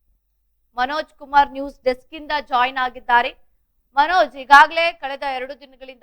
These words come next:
ಅಬ್ಬರದ ಮಳೆ ಸುರಿತಾ ಇದೆ ರಾಜ್ಯದಲ್ಲಿ, ಜೊತೆಗೆ ಕೇರಳ ಇರ್ಬೋದು, ಆಂಧ್ರ ಪ್ರದೇಶ ಇರ್ಬೋದು, ತಮಿಳುನಾಡು ಇರ್ಬೋದು, ಎಲ್ಲಾ ಕಡೆ ಕೂಡ ಎಲ್ಲೋ ಒಂದು ಕಡೆ ಇವತ್ತು ಸ್ವಲ್ಪ ಮಟ್ಟಿಗೆ,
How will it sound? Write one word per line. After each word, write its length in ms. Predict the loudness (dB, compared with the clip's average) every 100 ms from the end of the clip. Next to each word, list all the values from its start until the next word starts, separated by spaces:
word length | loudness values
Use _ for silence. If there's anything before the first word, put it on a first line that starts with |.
| -4
ಅಬ್ಬರದ 400 | -4 -4 -4 -4 -8
ಮಳೆ 280 | -12 -18
ಸುರಿತಾ 440 | -18 -18 -14 -10 -10
ಇದೆ 300 | -12 -12 -12
ರಾಜ್ಯದಲ್ಲಿ, 800 | -8 -8 -8 _ -14 -14 -14 -18
ಜೊತೆಗೆ 460 | _ -20 -14 -12 -12 _ _ _
ಕೇರಳ 240 | -10 -4 -2
ಇರ್ಬೋದು, 300 | -4 -6 -4
ಆಂಧ್ರ 280 | -2 -2 -6
ಪ್ರದೇಶ 340 | -20 -20 -18 -18 -20
ಇರ್ಬೋದು, 540 | -20 -20 -20 -20 _
ತಮಿಳುನಾಡು 520 | -20 -20 -20 -14 -14 -14
ಇರ್ಬೋದು, 400 | -20 _ -20 -20
ಎಲ್ಲಾ 440 | -20 -14 -6 -6
ಕಡೆ 220 | -6 -20
ಕೂಡ 240 | -20 -10 -4 -4 -4 _ -12
ಎಲ್ಲೋ 180 | -8 -8
ಒಂದು 160 | -10
ಕಡೆ 140 | -20 -20
ಇವತ್ತು 480 | -18 -18 -18 -20 _
ಸ್ವಲ್ಪ 340 | -18 -16 -14 -14
ಮಟ್ಟಿಗೆ, 640 | -14 -18 -18 -14 -12 -14